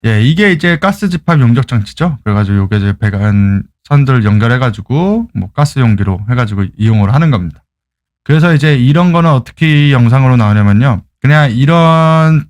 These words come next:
장치들을 보여주고 이제 뭐 작업하는 거 보여주거나 아니면 사고 나는 거 보여주는데 거기에 이제 현혹되면 안 됩니다. 문제를 항상 보셔야 됩니다. 영상을 보기 전에.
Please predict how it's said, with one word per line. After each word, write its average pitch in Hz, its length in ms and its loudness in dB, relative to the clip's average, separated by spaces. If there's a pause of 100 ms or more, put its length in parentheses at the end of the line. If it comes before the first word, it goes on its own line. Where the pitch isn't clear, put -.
(140)
장치들을 131 680 0
보여주고 135 880 0 (280)
이제 - 140 -6
뭐 95 120 0
작업하는 135 460 0
거 110 80 0
보여주거나 101 560 -2 (340)
아니면 101 140 0
사고 160 260 -2
나는 151 220 2
거 143 80 0
보여주는데 117 580 -2 (460)
거기에 156 320 2
이제 147 160 0
현혹되면 202 460 0
안 110 120 0
됩니다. 92 380 -4
문제를 139 360 2
항상 135 280 2
보셔야 135 320 0
됩니다. 113 500 0
영상을 104 380 2
보기 95 160 -2
전에. 90 320 -4